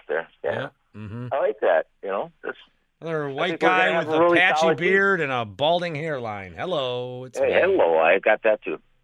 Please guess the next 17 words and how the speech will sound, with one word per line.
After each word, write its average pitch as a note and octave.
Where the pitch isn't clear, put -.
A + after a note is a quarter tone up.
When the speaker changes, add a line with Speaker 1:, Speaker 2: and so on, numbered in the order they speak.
Speaker 2:
Uh, F#2
well, B2+
we C#3
Speaker 1:
That, C#3
Speaker 2:
don't, A#2+
we C#3+
don't, A#2
Speaker 1:
that A2+
Speaker 2:
we D#3
don't A#2
look G2+
alike. F#2
Speaker 1:
age E3
and D3
wisdom, G#2+
you G#2+
know. G2